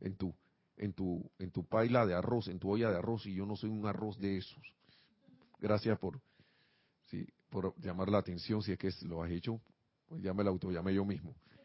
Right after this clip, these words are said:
<laughs> Así que, eh, ese es el punto. Miren lo que dice aquí.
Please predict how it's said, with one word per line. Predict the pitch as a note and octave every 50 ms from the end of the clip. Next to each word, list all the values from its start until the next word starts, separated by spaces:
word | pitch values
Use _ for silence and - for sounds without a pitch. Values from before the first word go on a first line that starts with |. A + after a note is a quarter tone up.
| _
<laughs> | - D3 - - F#3+ F#3 - - G#3+ - - - F#3+ D#3 - - E3 - - - - D3+ - - - D#3 - - - B2+ - - _ _ - - - - - - - - - - - _ - _ _
Así | - G2+ G2+ - A2 G#2
que, | - - A#2 A2+ G#2+ - - _ - - - - _ _ _ _ _ _ _ _ _ _ _ _ _ _ _ _ _ _ _ _ _ _ _ _ _ _ _ _ -
eh, | - G#2+ A2 G#2+ G#2 G2+ G2+ G2 G2 G2 G2 F#2+ - _ _ _ _ _ _ _ _ _ _ _ _ _ _ _ _ _ _ _ _ _ _ _ _ _ _ _ _ _ _ _ _ _ _ _ _
ese | - A2+ A2 - C#3+
es | C3+
el | B2+ -
punto. | - A#3 A3+ E3 G2 - F2 - - - - - - - - - - - - - - - _ _ _ _ _ _ _ _ _ _ _ _ _ _ _ _ _ _ _ - _ _ _ _ - _ _ _ _ _ _ _ _ _ _ _ _ _ _ _ _ _ _
Miren | G2+ A2 C3+ D3
lo | D3+ B2+
que | C3
dice | C3+ C#3 B2+ B2+ B2+
aquí. | A#2 - A#2 G2+